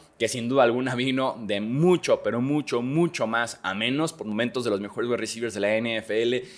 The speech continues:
en esa plática con Julio Jones, por ejemplo, en ese debate que existía. Entonces, un tipo extremadamente talentoso, pero que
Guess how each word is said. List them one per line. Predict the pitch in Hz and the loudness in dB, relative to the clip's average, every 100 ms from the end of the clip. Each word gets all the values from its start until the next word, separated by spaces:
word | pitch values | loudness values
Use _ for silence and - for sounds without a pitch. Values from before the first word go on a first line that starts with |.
| - - | -18 -6
en | 127 | -2
esa | 139 135 | -2 -4
plática | 123 117 127 | -6 -2 -2
con | 110 | -2
Julio | 110 131 120 101 | -4 0 0 0
Jones, | 123 143 135 | 0 0 2
por | 120 113 | 2 2
ejemplo, | 131 135 135 131 | 2 0 -2 -4
en | 120 | -4
ese | 120 123 | -2 0
debate | 104 117 - 127 | 4 4 2 -4
que | 110 | -6
existía. | - 110 - 156 147 | -8 -8 -4 0 0
Entonces, | 127 127 131 139 135 - - | 0 -2 0 0 0 -8 -6
un | 123 143 | 0 2
tipo | 135 139 135 - | 4 6 6 6
extremadamente | 113 - - 113 117 127 127 127 123 | -2 -2 -2 -2 0 0 0 -2 -2
talentoso, | 113 107 107 127 131 143 - | -2 -2 -2 0 2 0 2
pero | 117 123 120 | 4 4 4
que | 131 143 | 2 2